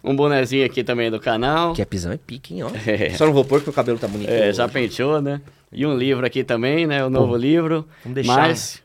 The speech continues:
Speaker 1: que bom que você já tinha, cara. Obrigado, viu? Fico,
Speaker 2: Vamos deixar.
Speaker 1: fico
Speaker 2: E a-
Speaker 1: feliz aí.
Speaker 2: Aparece aqui, mano?
Speaker 1: Hum.
Speaker 2: Boa, sucesso.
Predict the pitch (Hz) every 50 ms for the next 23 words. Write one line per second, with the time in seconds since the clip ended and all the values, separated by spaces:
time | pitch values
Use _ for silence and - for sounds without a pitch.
0 | _ - - 185 165 185 196 202 - - 208 185 214 196 160 - - 170 165 143
1 | - 135 123 120 120 139 170 165 139 131 135 127 113 107 110 131 131 123 127 127
2 | - 147 143 - - - 90 87 92 - - 139 143 156 160 170 147 135 139 139
3 | 143 131 131 143 139 117 104 98 156 151 - 165 180 165 - 147 - - 415 427
4 | - 110 87 85 _ _ _ - 101 - - - - _ _ _ _ - - 123
5 | 110 101 101 - - - - - - 110 104 - - - - -